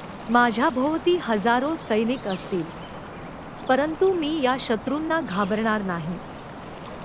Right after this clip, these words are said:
परमेश्वरा, जागा हो. देवा, मला वाचव. तू फार शक्तिशाली आहेस. तू जर माझ्या शत्रूंच्या थोबाडीत मारलीस तर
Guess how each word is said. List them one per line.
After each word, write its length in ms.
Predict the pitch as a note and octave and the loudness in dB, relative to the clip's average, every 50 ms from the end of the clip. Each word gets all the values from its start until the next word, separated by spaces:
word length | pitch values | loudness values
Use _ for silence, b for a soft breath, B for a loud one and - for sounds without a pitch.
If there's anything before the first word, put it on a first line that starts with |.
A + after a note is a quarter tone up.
| - - | -2 2
परमेश्वरा, 720 | C#4+ C#4 D4+ D#4 D#4+ F#4 G#4 G4+ - D#4 D#4+ D#4+ D#4+ D#4+ D#4+ | 2 4 4 4 2 0 0 0 0 2 2 4 4 4 2
जागा 360 | B3 A3+ G#3+ G3 G3+ A#3 B3 | 2 2 2 2 2 2 0
हो. 180 | B3 F#3+ F#3 F3 D#3+ - - - - - - - - - - - - - - - - - - - G3 | 0 0 -4 -6 -6 -6 -10 -12 -12 -12 -12 -12 -12 -12 -12 -12 -12 -12 -12 -12 -12 -12 -8 -2 4
देवा, 340 | G#3+ B3 B3+ B3+ C4+ D#4 E4+ | 6 6 6 6 4 2 2
मला 340 | E4+ D4+ C#4 C#4 D4 D#4 D#4+ A#3+ | 2 2 2 2 4 2 4 4
वाचव. 400 | A3 G#3+ A3+ A3 - C4 C4+ C#4+ | 4 4 2 2 -2 -2 -2 -2
तू 200 | - - C4+ C#4 - - | -2 -2 -4 -4 -4 -6
फार 280 | - - C4 D4 E4 E4 | -4 0 0 0 0 -2
शक्तिशाली 760 | - - A#3 G#3+ - - C#4 C4+ B3 - C4+ B3+ B3 C4+ D4+ - - | -2 -2 -4 -4 -4 -4 -4 -2 0 2 2 2 2 0 -2 0 0
आहेस. 400 | G3+ G#3 G3+ F#3+ A#3+ C4 B3 - | 0 0 2 2 0 0 0 -2
तू 240 | - - B3+ B3+ B3+ | -4 -2 -2 -2 0
जर 240 | G3+ G3 A3 G#3 G#3+ | 0 2 2 2 2
माझ्या 400 | A3 A#3 A#3+ B3 - B3 C4+ D4+ | 2 2 2 2 0 0 -2 -2
शत्रूंच्या 680 | D4 - A3+ G#3 G3 - A#3+ C4 D4 D4 B3+ - C#4+ C#4+ | -2 -2 -2 -2 -2 0 -2 -2 -2 -2 -2 0 0 0
थोबाडीत 580 | C#4+ - - A3 G3+ F#3 G#3+ A#3 B3 C#4+ D#4 D4+ - | -2 -2 0 0 2 2 2 2 2 2 -2 -2 -2
मारलीस 580 | G#3 F#3+ F#3 F#3 F#3 G#3 A3+ C#4 C#4+ - - - | -2 0 0 0 0 0 0 -2 -2 -2 -2 -2
तर 160 | A#3+ B3 B3 | -2 0 0